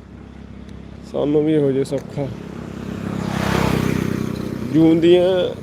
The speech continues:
ਛੁੱਟੀਆਂ ਆ ਗਈਆਂ ਹੁਣ, ਵੀ ਸਾਡਾ ਕੰਮ ਹੋ ਜੂ ਬੰਦ ਪੰਦਰਾਂ ਤਰੀਕ ਤੋਂ। ਪੰਦਰਾਂ ਤੋਂ ਤੇ ਇੱਕ ਜੂਨ ਤੱਕ, ਅ, ਸੌਰੀ, ਇੱਕ ਜੁਲਾਈ ਤੱਕ ਛੁੱਟੀਆਂ। ਇੱਕ ਜੁਲਾਈ ਨੂੰ ਦੁਬਾਰਾ ਕੋਰਟ ਜਾਣਾ। ਤੇ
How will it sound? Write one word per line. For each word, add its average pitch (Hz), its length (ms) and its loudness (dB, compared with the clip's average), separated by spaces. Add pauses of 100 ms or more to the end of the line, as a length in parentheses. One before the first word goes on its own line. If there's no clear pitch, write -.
ਛੁੱਟੀਆਂ 190 440 4
ਆ 131 140 4
ਗਈਆਂ 143 180 2
ਹੁਣ, 151 300 0 (360)
ਵੀ 135 120 -6 (240)
ਸਾਡਾ 151 680 4
ਕੰਮ 147 200 2
ਹੋ 147 140 2
ਜੂ 147 140 -2
ਬੰਦ 135 280 0
ਪੰਦਰਾਂ 139 400 4
ਤਰੀਕ 120 220 -2 (100)
ਤੋਂ। 120 120 -8 (1400)
ਪੰਦਰਾਂ 156 400 6
ਤੋਂ 165 160 0
ਤੇ 170 120 2 (100)
ਇੱਕ 175 260 0
ਜੂਨ 160 360 4
ਤੱਕ, 160 220 2 (360)
ਅ, - 20 0
ਸੌਰੀ, 147 320 0
ਇੱਕ 170 240 0
ਜੁਲਾਈ 151 360 4
ਤੱਕ 165 280 -2
ਛੁੱਟੀਆਂ। 156 400 0
ਇੱਕ 151 160 -2
ਜੁਲਾਈ 143 340 4
ਨੂੰ 147 140 0
ਦੁਬਾਰਾ 135 320 4
ਕੋਰਟ 135 320 -4
ਜਾਣਾ। 104 240 -4 (1900)
ਤੇ - 80 -4